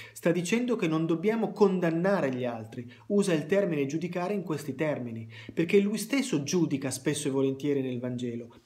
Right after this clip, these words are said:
ma poi fa scendere la sua misericordia nei confronti del perdono, quando questo perdono viene chiesto. Quando non viene chiesto, come nel caso dei farisei, lui in qualche modo minaccia,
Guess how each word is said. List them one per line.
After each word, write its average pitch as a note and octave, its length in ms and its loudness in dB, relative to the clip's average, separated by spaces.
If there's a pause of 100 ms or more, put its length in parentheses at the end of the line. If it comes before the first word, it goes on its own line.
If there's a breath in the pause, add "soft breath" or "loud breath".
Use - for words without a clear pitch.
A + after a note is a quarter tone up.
ma D#3 220 0
poi F3 300 2 (200 loud breath)
fa E3 140 -2
scendere F3 380 0
la F3+ 80 2
sua E3 180 -2
misericordia C#3+ 720 -2
nei D#3+ 160 -2
confronti F3 360 -2
del E3 160 0
perdono, D3 560 -2 (140 loud breath)
quando G#3 260 4
questo F#3 280 0
perdono E3+ 320 2
viene C#3+ 220 -2
chiesto. B2+ 460 -2 (200 loud breath)
Quando A3 280 2
non G3 120 2
viene F3 200 0
chiesto, C#3 380 -2
come C#3 180 -2
nel C#3 120 -4
caso C#3+ 240 -2
dei C3+ 100 -2
farisei, C3+ 640 -2 (240 loud breath)
lui G3 460 0
in C#3+ 80 -6
qualche D3+ 260 -2
modo C3+ 320 -2
minaccia, B2+ 580 -6